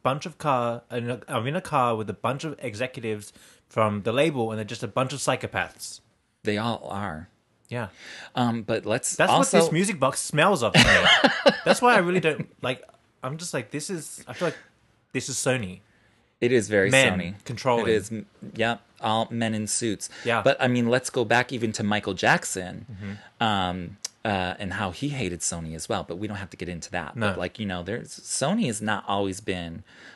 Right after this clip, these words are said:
Speaker 2: a good company.
Speaker 1: I don't th-, I think any major corporation is not a,
Speaker 2: Yeah, well, that's
Speaker 1: is
Speaker 2: true.
Speaker 1: difficult to work
Speaker 2: Let's,
Speaker 1: for.
Speaker 2: I mean, let's really keep it real.
Speaker 1: Yeah, you're
Speaker 2: It's
Speaker 1: never gonna be
Speaker 2: You're,
Speaker 1: a full
Speaker 2: you're
Speaker 1: human
Speaker 2: never,
Speaker 1: being
Speaker 2: exactly.
Speaker 1: in a
Speaker 2: You're never
Speaker 1: company.
Speaker 2: going to be a, a,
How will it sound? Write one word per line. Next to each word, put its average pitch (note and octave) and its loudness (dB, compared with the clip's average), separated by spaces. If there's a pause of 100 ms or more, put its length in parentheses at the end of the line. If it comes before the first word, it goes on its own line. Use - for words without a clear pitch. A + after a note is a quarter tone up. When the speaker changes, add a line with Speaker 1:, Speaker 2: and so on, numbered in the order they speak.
(140)
Speaker 2:
a G2+ -4
good F#2 -2
company. - -10
Speaker 1:
I D3+ 0
don't G3+ 0
th-, F3 -12
I F#3 -6
think F#3 -4
any D3 0
major A#2 -4
corporation G2 -6
is D#2+ -12
not F#2 -8
a, E2 -14
Speaker 2:
Yeah, G#2 2
well, G2+ 0
that's G2 -4
Speaker 1:
is - -8
Speaker 2:
true. - -8
Speaker 1:
difficult - -6
to G2+ -6
work F#2+ -2
Speaker 2:
Let's, F#2 -6
Speaker 1:
for. - -12
Speaker 2:
I - -12
mean, F2+ -6
let's F2+ -10
really F#2+ -6
keep - -16
it - -12
real. - -8
Speaker 1:
Yeah, G2 -6 (140)
you're A#2+ -6
Speaker 2:
It's B2 -4
Speaker 1:
never A2+ -4 (1400)
gonna A#2 2
be G#2+ 0
Speaker 2:
You're, D#3+ 6
Speaker 1:
a - -6
full C3+ 2
Speaker 2:
you're F3 8
Speaker 1:
human E3 4
Speaker 2:
never, G#2 4
Speaker 1:
being F#2+ -2
Speaker 2:
exactly. G#2 -2
Speaker 1:
in A2+ 2
a A#2 0
Speaker 2:
You're A#2+ 0
never A#2+ 2
Speaker 1:
company. A#2 2
Speaker 2:
going A2 -2
to A2+ -6
be F#2+ -4
a, F#2 -6 (140)
a, F#2 -6